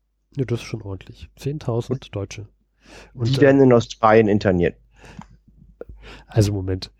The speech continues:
Speaker 1: da leben welche in China und die müssen jetzt das Land verlassen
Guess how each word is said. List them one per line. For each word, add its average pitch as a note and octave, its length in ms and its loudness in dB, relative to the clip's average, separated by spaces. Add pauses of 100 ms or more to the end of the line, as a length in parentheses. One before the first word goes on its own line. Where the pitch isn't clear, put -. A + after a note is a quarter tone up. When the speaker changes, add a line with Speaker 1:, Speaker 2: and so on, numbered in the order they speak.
(240)
Speaker 1:
da - 80 0
leben A2+ 400 2
welche A#2 320 2
in G#2+ 160 -4
China B2 540 -4 (100)
und A2 140 -12
die A2+ 80 0
müssen A2 320 -4
jetzt - 340 -4 (160)
das - 220 -4
Land G#2+ 180 0
verlassen G2+ 560 -6